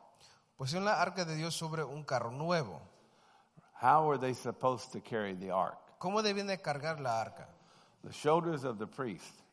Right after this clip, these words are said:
Speaker 1: En los hombros de los sacerdotes.
Speaker 2: There were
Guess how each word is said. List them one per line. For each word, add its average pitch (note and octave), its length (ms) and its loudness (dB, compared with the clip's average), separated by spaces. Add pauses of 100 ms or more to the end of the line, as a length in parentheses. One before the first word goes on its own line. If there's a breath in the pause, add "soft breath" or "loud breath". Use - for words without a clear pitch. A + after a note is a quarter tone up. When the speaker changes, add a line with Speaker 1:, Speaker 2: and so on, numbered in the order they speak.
Speaker 1:
En C3 160 -6
los B2+ 200 -6
hombros F#3+ 420 0
de D3+ 80 -4
los - 340 -6
sacerdotes. B2+ 640 -4
Speaker 2:
There G#2 180 -4
were F#2+ 300 -6